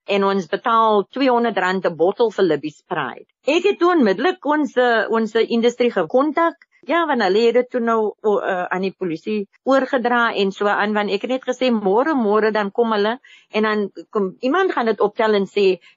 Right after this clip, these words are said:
'Ja, maar Libby's Pride, jy het op die swartmark verkoop en ek het nie 'n bottel verkoop aan niemand nie.'" Maar tog was dit daar buitekant.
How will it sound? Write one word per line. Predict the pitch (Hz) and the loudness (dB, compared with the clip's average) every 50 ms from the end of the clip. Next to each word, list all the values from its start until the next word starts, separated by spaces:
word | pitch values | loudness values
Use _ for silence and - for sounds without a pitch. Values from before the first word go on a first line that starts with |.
| _ - | _ -4
'Ja, | 240 269 | -2 0
maar | 294 269 220 | 0 2 2
Libby's | 185 170 208 233 - | 2 2 0 -2 -4
Pride, | _ 247 240 226 220 214 196 | _ -2 0 0 0 0 0
jy | 156 165 165 180 214 214 208 208 | 2 2 4 4 6 6 4 4
het | 202 - | 4 2
op | 202 - | 0 -2
die | 208 196 | -4 -6
swartmark | - - 233 220 208 - 175 175 165 170 - - | -2 0 0 0 0 -2 -4 -4 -2 -4 -4 -6
verkoop | - 196 - 240 240 - - | -8 -4 0 0 0 0 0
en | 190 180 165 - | -2 -2 -2 -2
ek | 202 185 - | -4 -2 0
het | - 202 196 - | 0 -2 -2 0
nie | 180 196 220 - | 0 0 0 0
'n | 208 196 151 | 0 -4 -4
bottel | 139 151 147 - - 214 214 196 | -6 -6 -6 0 0 0 0 0
verkoop | - 202 202 - 196 190 - | -2 -2 0 0 0 0 0
aan | - 208 196 175 156 | -2 -2 -2 0 0
niemand | 190 226 233 233 208 196 180 - | 0 0 0 0 -2 -2 -4 -8
nie.'" | - 139 113 - _ _ _ _ _ | -12 -14 -14 -14 _ _ _ _ _
Maar | 170 185 202 190 - - | -6 -4 -2 -2 -4 -2
tog | - 339 392 415 - 143 139 - - _ _ | 0 2 2 2 2 -2 -8 -16 -20 _ _
was | 175 180 180 - | -2 -2 -2 -2
dit | - 208 202 170 | -4 -4 -2 0
daar | 180 175 180 175 | 0 0 0 -2
buitekant. | 156 175 170 - 359 370 - 277 202 139 120 113 | -2 -4 -2 -2 -4 -4 -4 -4 -6 -6 -8 -12